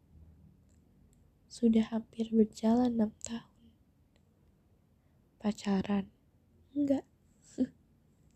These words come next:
Itu adalah kisah lucunya. Menyukai orang enam tahun. Dalam diam. Entah dia mengetahui atau tidak.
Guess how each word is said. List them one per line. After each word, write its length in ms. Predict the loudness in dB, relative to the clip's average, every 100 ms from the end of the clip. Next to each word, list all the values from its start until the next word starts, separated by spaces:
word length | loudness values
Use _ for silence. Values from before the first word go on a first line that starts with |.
| _ _ -20 _ _ -20 -16 -10
Itu 140 | -6 2
adalah 240 | 6 6 4
kisah 320 | -8 -8 2
lucunya. 640 | 2 2 -2 -2 -4 -12 _ _ _ _ _ -20 -20 -20 -20 -4 4
Menyukai 560 | 6 6 4 4 4
orang 640 | 4 2 -2 0 0 0 -2 -12 -20 -20 -20 -20 -20 -20 -20 -18 -2
enam 320 | 0 0 -2
tahun. 560 | -2 -4 -4 -12 -20 -20 -20 -20 -20 -20 -20 -20 -20 _ _ _ _ _ _ 0
Dalam 640 | 2 4 4 4 2 4
diam. 480 | 6 6 6 2 0 -20 -20 -20 -20 -20 _ _ _ _ _ _ _ _ -20 -20
Entah 320 | -12 -2 0
dia 320 | 4 6 6
mengetahui 720 | 4 2 0 -4 -8 -2 2 2
atau 160 | 0 -8
tidak. 320 | -10 -20 -20